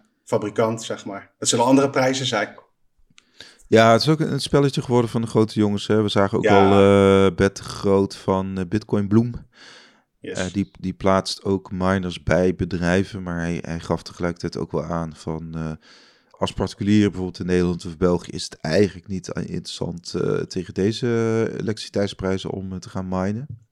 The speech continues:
Speaker 1: Alleen als je het echt leuk vindt, of je hebt, eh, zonne
Speaker 2: Ja.
Speaker 1: energie over, of weet ik veel wat voor, eh, gekkigheid.
Speaker 2: Ja, stel, eh, je kent iemand met een dik, eh, dikke datacenter, dan, eh, ga je daar, <laughs> dan ga je daar gewoon miners in proppen.
Speaker 1: Ja,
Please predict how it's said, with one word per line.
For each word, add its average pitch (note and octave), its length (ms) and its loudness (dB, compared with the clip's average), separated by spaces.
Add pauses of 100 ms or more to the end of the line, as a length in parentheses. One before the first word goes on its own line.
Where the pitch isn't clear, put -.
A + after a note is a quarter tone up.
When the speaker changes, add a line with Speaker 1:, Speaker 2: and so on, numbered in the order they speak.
Speaker 1:
Alleen B2 220 0
als A#2+ 120 2
je - 80 -6
het A#2+ 40 0
echt A#2 140 -4
leuk D3 160 4
vindt, D3+ 460 -4
of A#2+ 140 -12
je A#2 60 0
hebt, G#2+ 200 -4
eh, A#2 60 -2
zonne A2+ 220 2
Speaker 2:
Ja. C3 100 8
Speaker 1:
energie A#2 360 2
over, A2+ 500 0
of G2 120 -14
weet G2 100 -6
ik G#2 120 -6
veel A2 120 -6
wat G#2 140 -10
voor, G2+ 180 -12
eh, G#2 200 -8
gekkigheid. - 720 -10 (160)
Speaker 2:
Ja, C3 300 4
stel, A2+ 500 6
eh, A2 460 6
je A2 100 2
kent A#2 260 0
iemand G#2+ 380 2
met G#2+ 180 -4
een G#2 200 -4
dik, A2 280 0
eh, G2+ 680 6 (100)
dikke G#2 320 -2
datacenter, G#2 880 2
dan, G2 300 -4
eh, F#2+ 240 -2
ga G2 180 -4
je F#2+ 120 0
daar, F#2 380 -6
<laughs> - 500 -8
dan - 180 -10
ga A#2+ 260 2
je C#3 80 4
daar A#2 220 4
gewoon A2 180 2
miners A2 340 6
in A2 120 -2
proppen. - 440 -2
Speaker 1:
Ja, - 220 -12